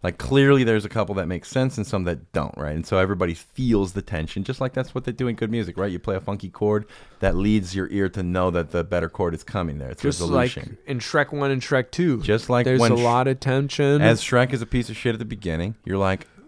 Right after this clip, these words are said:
Speaker 1: I want him to
Speaker 2: "Ah,
Speaker 1: get
Speaker 2: I
Speaker 1: good
Speaker 2: want you to
Speaker 1: towards
Speaker 2: be
Speaker 1: the
Speaker 2: a
Speaker 1: end.
Speaker 2: nice guy."
Speaker 1: And then once he's great at the end, they're like, "How are we gonna make a whole nother?" No, I have to say it in Shrek
Speaker 2: "We gotta
Speaker 1: voice.
Speaker 2: make a whole nother movie."
Speaker 1: "How are we gonna make a whole nother mo-,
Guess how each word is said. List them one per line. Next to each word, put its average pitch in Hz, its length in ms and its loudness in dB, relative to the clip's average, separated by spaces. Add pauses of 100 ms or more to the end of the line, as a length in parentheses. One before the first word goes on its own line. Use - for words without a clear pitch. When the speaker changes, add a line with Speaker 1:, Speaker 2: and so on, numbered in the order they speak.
(260)
Speaker 1:
I 90 280 4
want 113 140 8
him 113 80 4
to 127 100 2
Speaker 2:
"Ah, - 20 -2
Speaker 1:
get 117 140 2
Speaker 2:
I - 20 -4
Speaker 1:
good 110 80 6
Speaker 2:
want 117 200 8
you - 40 2
to - 60 4
Speaker 1:
towards 104 100 6
Speaker 2:
be 175 120 0
Speaker 1:
the - 80 6
Speaker 2:
a - 20 4
Speaker 1:
end. 165 100 2
Speaker 2:
nice 160 320 0
guy." 147 480 0
Speaker 1:
And 117 80 6
then 135 80 10
once 147 180 8
he's 135 140 0
great 123 240 6
at 117 80 2
the 110 180 0
end, 123 220 2
they're 95 80 2
like, 92 160 0
"How 92 260 0
are 92 40 4
we 92 100 4
gonna 95 160 4
make 92 180 6
a 90 80 2
whole 90 280 8
nother?" 90 340 4
No, 104 100 2
I 85 60 2
have 87 140 -2
to - 60 -14
say - 120 -6
it 80 40 -2
in 78 80 -6
Shrek - 80 -8
Speaker 2:
"We 90 100 4
gotta - 100 2
Speaker 1:
voice. 85 120 6
Speaker 2:
make 78 80 4
a 135 40 4
whole 147 180 8
nother 147 260 4
movie." 147 320 2
Speaker 1:
"How 151 120 8 (160)
are 214 80 10
we 220 80 8
gonna 202 240 10
make 185 320 4
a - 60 -2
whole 170 260 10
nother 202 300 8
mo-, 190 140 6